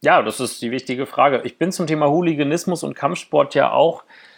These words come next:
nee, andersrum. Also ich bin zum Thema Kampfsport ja über den Fußball gekommen. Ja, ich habe ja in den letzten Jahren auch mehrere Fußballvereine beraten in ihrem Engagement gegen Diskriminierung und rechte Gewalt, unter anderem Borussia Dortmund,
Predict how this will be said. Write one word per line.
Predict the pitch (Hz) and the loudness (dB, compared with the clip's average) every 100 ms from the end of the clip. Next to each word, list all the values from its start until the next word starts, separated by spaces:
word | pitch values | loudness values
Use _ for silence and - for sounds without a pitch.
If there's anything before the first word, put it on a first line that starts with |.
| _ _ _ _ _ _ | _ _ _ _ _ _
nee, | 123 | -2
andersrum. | 131 151 143 120 | 2 2 2 0
Also | 110 | 0
ich | 120 | 0
bin | 156 | -2
zum | 151 | -2
Thema | 147 139 | 0 0
Kampfsport | - 143 - 156 143 | 0 -2 -2 -2 0
ja | |
über | 131 151 147 | 0 2 2
den | 135 | 0
Fußball | 180 - 101 | -6 -2 -2
gekommen. | 95 95 95 92 _ | -2 -10 -14 -16 _
Ja, | - 71 | -6 -4
ich | - - - - - - _ - - | -6 -12 -20 -20 -20 -20 _ -18 -6
habe | 120 117 123 | -4 2 2
ja | |
in | 117 | 4
den | 117 | 2
letzten | 120 - | 0 2
Jahren | 113 117 | 2 2
auch | 117 | 0
mehrere | 117 123 120 117 | 2 2 2 -4
Fußballvereine | - 139 - 123 131 120 123 | -4 -2 0 2 2 2 2
beraten | 117 101 110 139 - | 0 4 4 4 0
in | 127 123 | -6 -4
ihrem | 120 120 | -4 -2
Engagement | 117 117 113 117 127 127 | 0 0 2 2 2 2
gegen | 123 117 117 117 | 0 2 -2 -2
Diskriminierung | 120 - - 120 117 123 127 131 127 | -6 -6 -2 0 2 2 0 0 -2
und | 113 | -2
rechte | 117 113 120 | -2 -2 -4
Gewalt, | 113 120 165 - | 0 4 4 0
unter | 127 120 | -2 0
anderem | 117 117 113 | 0 -2 -2
Borussia | 113 113 117 | -2 -2 2
Dortmund, | 110 - 170 175 | 2 0 -2 -4